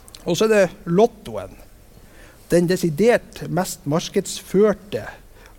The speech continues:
og spilte, altså gamblinga som vi har i Norge i dag.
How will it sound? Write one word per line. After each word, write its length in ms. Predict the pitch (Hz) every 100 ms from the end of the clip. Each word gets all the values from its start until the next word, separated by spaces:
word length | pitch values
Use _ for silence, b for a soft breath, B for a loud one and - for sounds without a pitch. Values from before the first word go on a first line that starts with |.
| -
og 280 | 190 180 147
spilte, 800 | 135 - - 160 185 - 147 110 -
altså 200 | 135 143 143 160 160
gamblinga 480 | 156 165 127 117
som 120 | 113 123
vi 80 | 123
har 200 | 139 123
i 60 |
Norge 340 | 110 123 110 104
i 40 |
dag. 220 | 110 113